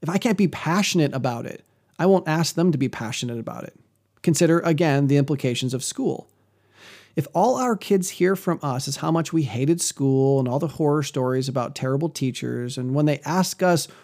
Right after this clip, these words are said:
why they have to learn history, we don't have a good answer,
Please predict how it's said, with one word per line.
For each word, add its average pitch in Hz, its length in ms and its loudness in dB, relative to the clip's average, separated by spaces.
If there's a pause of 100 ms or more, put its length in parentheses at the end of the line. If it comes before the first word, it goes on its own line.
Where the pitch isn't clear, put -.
(100)
why 151 300 4
they 165 140 4
have 151 200 0
to 151 80 -2
learn 143 160 2
history, 135 480 0
we 131 100 2
don't 151 140 4
have 143 100 4
a 135 60 2
good 135 120 4
answer, 143 500 0